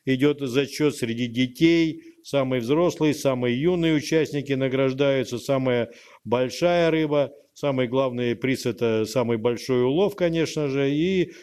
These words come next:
э, лучший мардовский рыбак награждается. Вот такие, э, новости у нас по нашему мероприятию, и приглашаем всех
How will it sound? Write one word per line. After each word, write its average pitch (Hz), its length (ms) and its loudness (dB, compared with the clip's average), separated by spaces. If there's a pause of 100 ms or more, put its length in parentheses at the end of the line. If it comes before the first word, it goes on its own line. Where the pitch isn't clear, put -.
(160)
э, 123 160 2
лучший 156 400 2
мардовский 143 560 0
рыбак 120 380 0
награждается. 107 880 -6 (200)
Вот 143 220 -2
такие, 160 480 2
э, 135 460 2
новости 135 640 -2
у 135 80 -2
нас 135 180 0
по 127 160 -2
нашему 113 320 -2
мероприятию, 131 840 0
и 117 40 0
приглашаем 123 760 -2
всех 147 340 -2